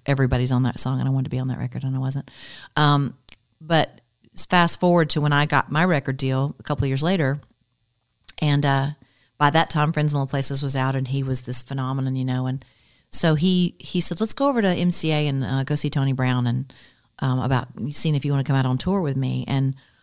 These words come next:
everybody was wanting to be on that tour. I mean, it was, like, the tour to be on. And so when we got to the front desk, the receptionist, uh, Willie, she, um, called back to Tony and said, "Garth and Trish are here." And Garth Fundis is my producer, so Tony thought it was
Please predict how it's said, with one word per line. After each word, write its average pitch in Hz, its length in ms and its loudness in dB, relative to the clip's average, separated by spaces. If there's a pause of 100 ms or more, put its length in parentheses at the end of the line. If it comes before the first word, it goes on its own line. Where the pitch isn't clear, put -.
(240)
everybody 170 280 4
was 131 120 0
wanting - 180 -2
to - 60 -2
be 123 120 0
on 120 80 0
that 117 140 -4
tour. 123 260 -4
I 110 40 -4
mean, 120 120 -2
it - 60 -6
was, - 160 -4
like, 123 260 -6
the 127 180 -2
tour 131 220 -4
to 127 60 -2
be 131 180 -2
on. 123 360 -2
And 147 140 -2
so 151 160 2
when 143 220 2
we 139 100 0
got 143 140 0
to 139 80 -10
the 131 60 -8
front 120 200 -4
desk, 196 360 0
the 143 200 -6 (400)
receptionist, 151 800 0 (360)
uh, 139 200 2
Willie, 147 280 2
she, 147 380 -2
um, 135 220 0
called 143 240 0
back 127 160 -2
to 143 80 -6
Tony 143 240 2
and 143 100 2
said, 147 140 -4
"Garth 185 200 2
and 180 80 -4
Trish 214 200 -2
are 143 80 -4
here." 127 320 -4
And 156 120 -2
Garth 170 200 0
Fundis 190 320 2
is 135 80 -6
my 131 120 0
producer, 151 460 -2
so 139 300 -2
Tony 156 300 -4
thought 131 180 -4
it 127 120 -8
was - 360 -4